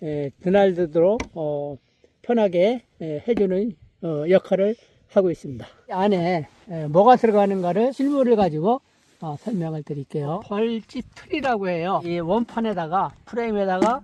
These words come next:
집을 지은 모양입니다. 이거를 채우게 되면은 이런, 이런 모양이 나와요. 예, 엄청 무거워요. 벌통 안이 이렇게 이제 구조가 돼 있고요.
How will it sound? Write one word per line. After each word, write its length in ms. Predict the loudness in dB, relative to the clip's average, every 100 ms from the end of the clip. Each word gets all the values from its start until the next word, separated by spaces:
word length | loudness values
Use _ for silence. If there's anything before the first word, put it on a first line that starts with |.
| -10
집을 180 | -8 -8
지은 300 | -6 -8 -4
모양입니다. 720 | -2 0 0 -2 -4 -6 -6
이거를 280 | -6 -8 -10
채우게 480 | -14 -12 -10 -10 -12
되면은 500 | -12 -14 -14 -12 -6
이런, 200 | -6 -8 -14
이런 200 | -12 -8
모양이 360 | -6 -4 -4 -4
나와요. 380 | -6 -6 -8 -6
예, 80 | -6 -6
엄청 380 | -8 -8 -4 -4
무거워요. 500 | -4 -4 -4 -4 -10 -20 _ -20 _ -20 -20 _ _ _ _ _ _ _ _ -12 -12 -12 -12
벌통 300 | -10 -8 -6
안이 180 | -6 -8
이렇게 300 | -12 -12 -10
이제 280 | -6 -4 -6
구조가 400 | -12 -12 -6 -6
돼 180 | -6 -10 -12
있고요. 440 | -12 -12 -12 -12